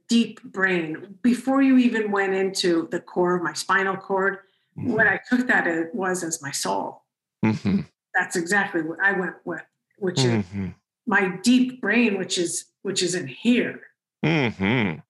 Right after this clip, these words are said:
Speaker 1: Me. It's in, it, that's, that's how I took it. Not even in the biological sense, but in the all-knowing sense.
Speaker 2: There's a reason when we talk about our feelings, we don't do this,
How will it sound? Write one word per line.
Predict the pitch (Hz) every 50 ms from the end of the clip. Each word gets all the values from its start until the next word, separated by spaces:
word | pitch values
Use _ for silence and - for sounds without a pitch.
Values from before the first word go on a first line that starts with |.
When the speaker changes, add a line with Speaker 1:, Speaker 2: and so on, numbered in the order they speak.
| _ _ -
Speaker 1:
Me. | 208 226 202 147 - - - _ _ _ -
It's | 196 185 - -
in, | 185 165 156 - -
it, | - 196 - - -
that's, | 208 190 185 180 - - - _ -
that's | 208 208 202 -
how | - 220 190 180
I | 180 180
took | - - 247 254 -
it. | 190 170 170 - - - _ _ _ _ _ _ _ _ _ _ _ -
Not | 254 247 240 240 254 247
even | 247 247 233 233
in | 208 202
the | 196
biological | 180 185 185 185 180 180 180 190 208 208 214 196 - 165 160
sense, | - - 143 135 135 - - - -
but | 214 208
in | 208 208 208
the | 202 190 190 190
all-knowing | - 214 226 226 214 214 208 202 202 196 196 202 208 214 202 185 170 160 151 156 160 165 - _ _ _ _ _ _ _ _ _ _ _ _ _ _
sense. | - - - 160 135 123 127 - - - - - 151 143 - - - - _ _
Speaker 2:
There's | - 165 160 143 135
a | 135 123
reason | 104 90 98 104 135 156 175 180 175 160 120 - 98 82 76 76 82 - - _ _ _ -
when | - 104 98 92
we | 87 87 82
talk | - - 98 87 85 - -
about | 85 80 73 71
our | 71 73
feelings, | - - - 78 73 73 73 76 69 - -
we | 80 78
don't | 76 76 73 - _ _
do | - 78 71 71
this, | 65 143 151 156 - 69 - - - - - - - - -